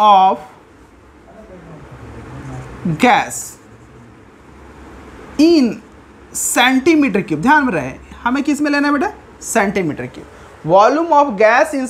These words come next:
centimeter cube dissolved in, dissolved in, in a specific,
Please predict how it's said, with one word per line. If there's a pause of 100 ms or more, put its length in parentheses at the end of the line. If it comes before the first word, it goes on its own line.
centimeter (140)
cube (1400)
dissolved
in, (1900)
dissolved (1900)
in, (3000)
in
a
specific,